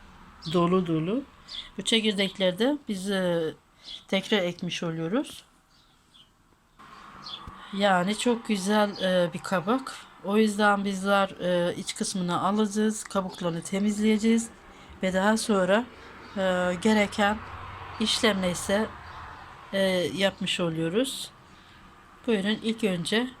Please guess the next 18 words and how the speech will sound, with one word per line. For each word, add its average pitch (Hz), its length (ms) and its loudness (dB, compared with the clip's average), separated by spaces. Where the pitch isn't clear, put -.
bal 214 180 6
kabağımızın 185 880 2
iç - 180 -2
kısmını 208 460 4
alıp 220 400 2
ve 196 80 0
kabuklarını 185 540 2
temizleyelim. 156 640 -4
Değerli 185 420 -2
dostlar, 180 560 -4
bizler 208 380 -2
kabağımızı 196 680 -2
bölmeden 208 540 4
önce 208 280 4
yıkamıştık. 202 920 -2
Daha 202 240 0
sonra 190 720 0
böldük, 190 440 2